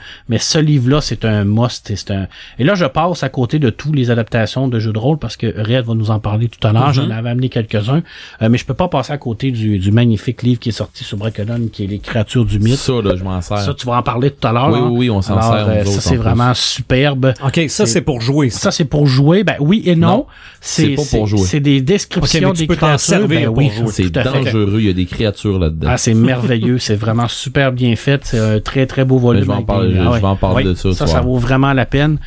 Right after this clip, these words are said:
Speaker 3: Ça, puis
Speaker 1: Puis
Speaker 3: l'autre bijou que t'en dessous, là.
Speaker 1: Euh, oui, ça ici, ouais,
Speaker 3: Ouais.
Speaker 1: ça, je te, je te laisse ça. Eh, écoute, en B D, des tonnes et des tonnes et des tonnes et des tonnes.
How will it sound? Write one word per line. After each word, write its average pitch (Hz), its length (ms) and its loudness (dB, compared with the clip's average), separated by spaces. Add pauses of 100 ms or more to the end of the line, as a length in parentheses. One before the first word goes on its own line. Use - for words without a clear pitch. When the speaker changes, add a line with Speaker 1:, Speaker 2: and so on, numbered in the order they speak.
(100)
Speaker 3:
Ça, - 180 -2
puis 113 180 -6
Speaker 1:
Puis 98 140 2
Speaker 3:
l'autre 98 220 0
bijou 92 280 -4
que - 60 -16
t'en 85 160 0
dessous, 82 200 -4
là. 85 200 -2 (220)
Speaker 1:
Euh, 113 360 -2
oui, 131 240 2
ça 143 160 0
ici, 127 300 0
ouais, - 80 2
Speaker 3:
Ouais. 98 80 0
Speaker 1:
ça, 92 140 0
je 87 80 0
te, 85 80 -4 (160)
je - 120 -14
te - 80 -6
laisse 120 220 -4
ça. 170 280 2 (440)
Eh, 170 200 0
écoute, 185 260 -2 (100)
en 147 140 0
B 156 200 4
D, 165 240 2 (3000)
des 113 120 2
tonnes 196 300 2
et 147 60 2
des 131 160 4
tonnes 165 280 0
et 123 80 0
des 113 140 -2
tonnes 147 260 0
et 120 60 0
des 110 140 -2
tonnes. 131 380 0